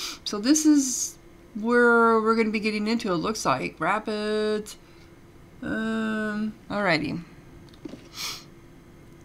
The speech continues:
Oh, they've got a jobs board here. Seeing your quest. You are standing at a job board. Move. Most towns and settlements have one. This is something they carried for, forward. This is how you build your,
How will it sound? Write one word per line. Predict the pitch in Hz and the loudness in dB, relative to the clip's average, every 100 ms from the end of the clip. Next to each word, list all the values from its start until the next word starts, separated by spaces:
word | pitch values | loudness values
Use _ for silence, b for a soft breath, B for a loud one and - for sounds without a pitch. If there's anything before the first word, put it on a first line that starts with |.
| - - - - | -20 -20 -18 -6
Oh, | 185 247 | 0 4
they've | 285 254 | 4 4
got | 240 240 | 4 2
a | |
jobs | 196 214 208 294 - | 2 4 4 4 0
board | 277 254 196 | 0 2 2
here. | 202 180 | 0 0
Seeing | 175 247 269 | 2 4 6
your | 277 277 | 6 4
quest. | 233 196 160 - B B B B | 2 2 2 0 B B B B
You | 254 | 6
are | 294 | 6
standing | 294 359 381 381 320 | 6 0 2 2 4
at | 247 | 6
a | 269 | 6
job | 240 277 302 294 | 6 8 8 6
board. | 175 160 170 | 6 6 6
Move. | 208 277 285 - - - | 6 6 6 -2 -20 -8
Most | - 262 320 - | 6 6 6 6
towns | 302 254 | 6 6
and | 240 226 | 4 4
settlements | 247 233 190 175 | 4 4 2 2
have | 220 226 | 4 4
one. | 185 156 160 | 4 2 2
This | 220 233 | -2 -4
is | |
something | - 220 208 | -6 -6 -4
they | 180 | -4
carried | 175 220 202 | -4 -4 -4
for, | - 180 170 170 - - | -2 0 0 -2 -12 -2
forward. | 302 320 208 175 B B | 2 4 4 0 B B
This | 311 311 | 4 6
is | |
how | 330 277 | 6 4
you | 247 | 4
build | 202 208 202 | 0 0 2
your, | 202 180 | 2 2